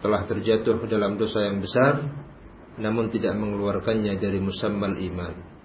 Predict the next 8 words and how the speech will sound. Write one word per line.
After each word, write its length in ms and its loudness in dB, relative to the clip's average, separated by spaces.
Dia 240 6
tetap 420 2
sebagai 400 0
seorang 400 0
mukmin, 580 0
namun 720 0
naqisul 580 -2
iman. 480 -4